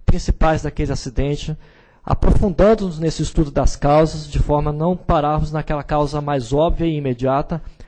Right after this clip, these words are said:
mas buscarmos as causas raízes, as chamadas causas latentes e as causas subjacentes em relação ao,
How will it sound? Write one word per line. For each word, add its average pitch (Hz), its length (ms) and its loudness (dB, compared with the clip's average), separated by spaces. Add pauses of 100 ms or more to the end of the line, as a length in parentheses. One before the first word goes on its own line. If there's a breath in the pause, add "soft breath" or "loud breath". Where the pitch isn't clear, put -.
(120)
mas 139 160 -4
buscarmos 151 560 -4
as 139 120 -8
causas 143 440 -2
raízes, 139 640 0
as 135 80 2
chamadas 143 480 2
causas 135 440 0 (280 loud breath)
latentes 156 760 0
e 147 40 -2
as 139 160 -2
causas 139 320 -4
subjacentes 156 920 0
em 143 40 -8
relação 131 640 -2 (480 loud breath)
ao, 139 540 0